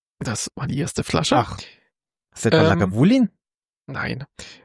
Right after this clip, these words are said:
Speaker 1: Das wird auch ein revolutionärer Negroni.
Speaker 2: Ah,
Speaker 1: Ähm,
Speaker 2: okay.
Speaker 1: aber mit meinem neuesten Schnäppchen, was ich eben jetzt frisch geöffnet habe, das war der erste Plop dieser Flasche. Ich hab's noch gar nicht probiert. Und zwar hab ich bei Knusper, kennt ihr Knusper, das ist diese,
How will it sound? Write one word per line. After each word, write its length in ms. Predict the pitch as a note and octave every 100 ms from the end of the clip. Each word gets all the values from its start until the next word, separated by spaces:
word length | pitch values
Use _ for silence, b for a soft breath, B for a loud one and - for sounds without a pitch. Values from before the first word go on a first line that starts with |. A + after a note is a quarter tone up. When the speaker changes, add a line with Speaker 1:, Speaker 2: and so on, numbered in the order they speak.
| _
Speaker 1:
Das 200 | - -
wird 120 | F3+
auch 180 | D#3 F#3+
ein 260 | - B2+ A#2+
revolutionärer 800 | B2+ B2+ C3+ C3 C3+ B2+ B2+
Negroni. 560 | B2 B2+ B2+ B2 D3+ C#4 B B B B
Speaker 2:
Ah, 520 | - D3 D3 A#2+ E2
Speaker 1:
Ähm, 20 | -
Speaker 2:
okay. 280 | - G#2+ -
Speaker 1:
aber 240 | D3 G3
mit 180 | D3+ -
meinem 180 | D3+ D3+
neuesten 320 | D3+ F3+ -
Schnäppchen, 440 | - - - - C3
was 140 | B2+
ich 140 | B2+
eben 180 | C3+ D3+
jetzt 160 | D3+ -
frisch 240 | - G#3
geöffnet 400 | - - - C3+
habe, 180 | B2+ D3
das 160 | D3+ C#3
war 60 |
der 140 | C#3 D3
erste 200 | - -
Plop 260 | - F3 -
dieser 220 | C#3+ C#3 C3+
Flasche. 380 | E3+ D3 A3 C4+ _ _ _ _ _ -
Ich 40 |
hab's 120 | - C#3
noch 100 | -
gar 140 | B2+
nicht 120 | C3+
probiert. 360 | - B2 F3 - B B B B B
Und 100 | B2
zwar 180 | - D3+
hab 100 | E3
ich 80 | -
bei 160 | C3 A#2+
Knusper, 580 | - F#3+ - C3 E3 -
kennt 140 | F3
ihr 60 | C#3
Knusper, 300 | - D#3 D#3+
das 120 | C#3+
ist 60 | -
diese, 280 | C#3+ C3+